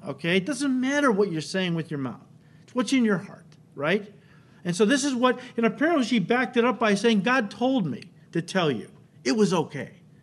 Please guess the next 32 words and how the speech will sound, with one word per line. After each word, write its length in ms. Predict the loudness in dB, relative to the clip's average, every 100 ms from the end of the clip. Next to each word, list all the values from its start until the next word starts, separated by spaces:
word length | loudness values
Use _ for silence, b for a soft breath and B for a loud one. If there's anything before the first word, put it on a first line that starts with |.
| b b b b
He 140 | -6
doesn't 220 | -4 0 0
expect 580 | -2 -4 -4 -4 -2
you 300 | -2 -2 -6 -16 B B B 0
to, 400 | 4 6 4 4
you 100 | 2
know, 180 | 2 0
not 460 | 0 2 0 -4 -14 b b b b b -20 -12
be 180 | -2 4
able 160 | 4 2
to 60 | -4
provide 400 | -4 0 0 -2
for 120 | -8
your 140 | -10
families. 480 | -6 -4 0 0 0
He 160 | 2 2
knows 320 | 4 4 4
your 140 | -2
heart. 260 | -2 -2 0
He 100 | 0
knows 220 | 0 0
you 100 | 0
love 240 | 0 -2 -2
him. 400 | -4 -4 -4 -14 -20 -20 -20 -20 -20 b -2
And 100 | -2
this 140 | 0
apparently 520 | -2 0 2 4 4
was 240 | 2 0 2
what 280 | 2 2 0 B B B
she 200 | 0 2
was 220 | 2 2
saying. 400 | 2 2 2